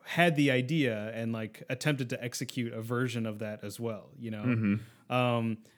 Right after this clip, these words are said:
Speaker 1: and I guess it was just kinda cool to be, like, watching Exorcist Three and be like, "Oh my God, this is Fallen. This is Exorcism of Emily Rose. This is just,
Speaker 2: Uh-huh. <laughs>
Speaker 1: this is just this movie, like, being smashed together." And it was just kind of interesting to,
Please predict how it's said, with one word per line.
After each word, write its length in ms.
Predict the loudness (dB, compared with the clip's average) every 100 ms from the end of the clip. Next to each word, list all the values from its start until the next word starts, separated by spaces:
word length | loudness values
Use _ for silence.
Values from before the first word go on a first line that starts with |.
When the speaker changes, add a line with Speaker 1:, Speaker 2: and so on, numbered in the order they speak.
| -4
Speaker 1:
and 160 | 0 2
I 100 | 4
guess 180 | 4 2
it 80 |
was 140 | 0 0
just 140 | 0
kinda 260 | 2 2 2
cool 240 | 2 0
to 100 | 0
be, 160 | 0 2
like, 520 | 2 0 -4 -8 -20 _ _ -20 -20 -20 -20 _ -2
watching 380 | 2 4 4 0
Exorcist 520 | 0 -2 -2 -2 0
Three 180 | 4 4
and 100 | 4
be 120 | 2
like, 160 | 2 2
"Oh 80 |
my 100 | 4
God, 180 | 6 4
this 140 | 2 -4
is 100 | 0
Fallen. 460 | 4 4 2 -2
This 160 | -6 -4
is 160 | -4
Exorcism 540 | -4 -6 -6 -6 -4 -2
of 120 | 0
Emily 260 | 0 2 2
Rose. 440 | 2 2 -2 -8
This 200 | -8 -4
is 140 | -4
just, 380 | -2 -2 -2 2
Speaker 2:
Uh-huh. 280 | 6 6 6 10
<laughs> 60 |
Speaker 1:
this 160 | 10 10
is 140 | 6
just 260 | 2 0 0
this 220 | 0 2
movie, 340 | 4 6 4
like, 240 | 2 0 0
being 200 | -2 -2
smashed 380 | -2 -4 -4 -4
together." 440 | -2 0 2 2
And 100 | 0
it 60 | -4
was 180 | -4
just 240 | -4 -6 -12 -20 -20 -16 4
kind 180 | 6
of 100 | 8
interesting 380 | 6 2 0 2
to, 260 | 2 2